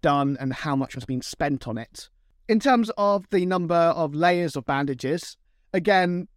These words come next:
that's very subjective. It depends on the individual, how wealthy they were,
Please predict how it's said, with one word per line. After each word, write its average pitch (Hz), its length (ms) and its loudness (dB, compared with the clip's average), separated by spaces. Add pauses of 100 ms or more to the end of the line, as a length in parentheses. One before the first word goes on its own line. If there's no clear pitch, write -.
that's 185 360 0
very 175 420 0
subjective. 143 800 -2
It 156 160 -4
depends 151 520 -4
on 147 140 -2
the 143 140 0
individual, 139 720 -2
how 151 220 -4
wealthy 151 420 -2
they 139 160 0
were, 135 340 2